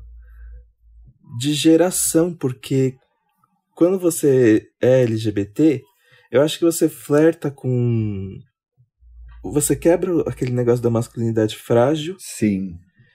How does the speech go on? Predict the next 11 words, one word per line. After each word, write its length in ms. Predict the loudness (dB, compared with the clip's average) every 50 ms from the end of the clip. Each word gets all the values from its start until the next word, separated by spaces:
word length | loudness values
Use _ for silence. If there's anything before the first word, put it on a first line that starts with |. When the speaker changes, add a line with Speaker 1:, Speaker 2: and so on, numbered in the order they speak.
| _ _ _ _ -20 -8 -4
Speaker 1:
E, 540 | -2 0 0 0 0 0 -2 -2 0 0 0
ao 100 | 0 2
mesmo 260 | 0 0 0 -2 -6
tempo, 460 | 0 0 2 2 2 0 0 2 2
a 80 | 0 0
cultura 420 | -2 -6 -10 -4 0 2 2 2 0
que 60 | -2
você 260 | -4 -4 -2 -2 -2
acaba 800 | -2 -2 -2 -4 -4 -4 -2 0 0 0 0 0 2 0 0 -2 -4 _ -8
inserida 840 | -8 -6 -4 -2 -2 -2 0 0 -2 -2 -4 -4 -4 -4 -4 -6 -10 _ _ _ _ _ _ _ _ _ _ _ _ _ _ _ _ _ _ _ _ _ _ _ _
acaba 460 | -8 -2 -2 2 2 2 0 0 -4